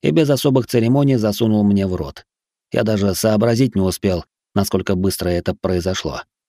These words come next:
"Жуй давай!" Видя мой возмущенный взгляд, хмыкнул Иоши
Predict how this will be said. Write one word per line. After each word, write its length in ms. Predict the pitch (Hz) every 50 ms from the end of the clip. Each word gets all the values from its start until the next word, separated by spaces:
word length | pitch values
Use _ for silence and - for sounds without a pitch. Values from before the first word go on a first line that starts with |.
| _ _ _ _ _ _ -
"Жуй 420 | - - - 170 185 170 160 156
давай!" 580 | 139 127 143 139 143 143 135 120 107 92 80 - _ _ _ _ _ _ _ _ -
Видя 280 | 101 117 110 98 113
мой 180 | 110 110 110 104
возмущенный 600 | 95 104 98 107 107 104 - 117 107 107 104 104
взгляд, 320 | 98 95 107 123 131 120 -
хмыкнул 440 | - 113 117 104 - 117 110 107 -
Иоши 540 | - 110 107 107 104 101 98 - 101 92 -